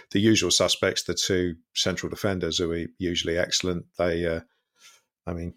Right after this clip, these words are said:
I think Bednarek will be a bit disappointed in the, in the header from the corner, and, uh, Howard Bellis looked a little bit shaky. So, um, yeah, so I, I don't, I don't think anyone really stood out, but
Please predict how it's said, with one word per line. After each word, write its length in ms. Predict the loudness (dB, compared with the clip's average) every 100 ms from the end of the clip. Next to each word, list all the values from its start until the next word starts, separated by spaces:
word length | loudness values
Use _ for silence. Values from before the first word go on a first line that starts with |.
| -12
I 60 | -10
think 240 | -8 -10 -12 _ _ _
Bednarek 360 | 0 2 0 0
will 60 | 0
be 80 | 0
a 40 |
bit 160 | 0 0
disappointed 560 | 0 0 2 2 2
in 160 | -2 -2
the, 260 | -2 -4 -6 -6
in 120 | -2
the 80 | 0
header 220 | 2 0
from 140 | 0
the 80 | -4
corner, 440 | 0 2 2 -2 -8 _ -6
and, 480 | -4 -4 -6 -2
uh, 280 | 0 2 0 -8 -20 _ _ -2
Howard 280 | 0 2
Bellis 300 | 4 4 2
looked 220 | 0 0 0
a 60 |
little 300 | 2 2 2
bit 200 | 0 0
shaky. 540 | 2 2 0 -4 -6 _ _ _ _ _ _ _
So, 500 | 2 4 6 6 4
um, 420 | 4 2 0 -4 -10 _ _ _
yeah, 440 | -2 4 6 6 4
so 180 | 4 2 -2 -16 -4
I, 60 | 2
I 20 |
don't, 240 | 4 4 4
I 60 | 4
don't 180 | 4 4
think 140 | -2
anyone 280 | -2 -2 0
really 200 | 0 0
stood 280 | 0 2 2
out, 300 | 2 0 -2
but 240 | -2